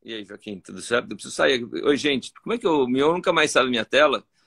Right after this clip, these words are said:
Ele tá rodando assim, ó, na minha tela, ó. Mion, você ficou pra sempre na minha tela, que não sei se você saiu do, do resto, mas na minha tela você continua.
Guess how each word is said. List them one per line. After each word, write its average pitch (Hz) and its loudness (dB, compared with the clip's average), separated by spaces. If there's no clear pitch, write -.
Ele 101 -10
tá - 4
rodando 135 2
assim, 117 -4
ó, 107 -6
na 110 -4
minha 104 -8
tela, 101 -2
ó. 92 -14
Mion, 151 4
você 170 2
ficou - -6
pra 190 0
sempre 175 -4
na 151 -4
minha 143 0
tela, 131 0
que 143 -10
não 143 -6
sei 170 -6
se - -12
você 185 -6
saiu 156 2
do, 143 -4
do 131 -2
resto, 160 0
mas 160 -4
na 156 -2
minha 143 -4
tela 160 0
você 170 -10
continua. 170 -8